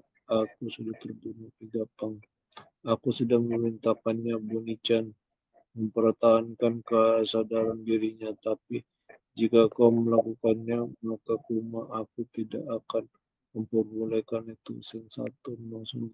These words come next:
tuja. Kau menguasai dunia. Jadi gimana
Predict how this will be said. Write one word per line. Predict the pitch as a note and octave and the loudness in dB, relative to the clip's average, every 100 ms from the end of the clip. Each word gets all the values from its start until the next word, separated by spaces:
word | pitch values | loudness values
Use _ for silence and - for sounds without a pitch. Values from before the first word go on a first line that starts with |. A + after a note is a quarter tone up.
| _ | _
tuja. | A2+ A2 A2+ A2+ A#2 _ _ _ _ _ _ _ _ _ - - _ - - - - - - | -14 -8 -6 -6 -6 _ _ _ _ _ _ _ _ _ -20 -20 _ -16 -14 -12 -6 -4 -4
Kau | A#2+ A2 A2 A2+ A2 A2 - - A2 A#2 - - | -6 -4 -4 -4 -4 -4 -6 -8 -10 -10 -12 -18
menguasai | A2 A2+ A2 - A#2 | -18 -16 -14 -14 -16
dunia. | A2+ A#2 - - - A#1 _ _ _ _ - - - - - - - - - - - - - - - _ _ - - _ _ _ _ _ _ _ _ _ _ _ _ _ _ _ _ - - - - - - - - - - _ _ B2+ | -16 -18 -18 -18 -20 -20 _ _ _ _ -20 -18 -14 -6 2 6 4 2 -8 -12 -16 -18 -16 -16 -18 _ _ -12 -12 _ _ _ _ _ _ _ _ _ _ _ _ _ _ _ _ -20 -20 -14 -12 -10 -10 -10 -12 -14 -18 _ _ 8
Jadi | B2 C#3+ C#3 | 12 12 12
gimana | C3+ C#3 C#3+ | 12 12 12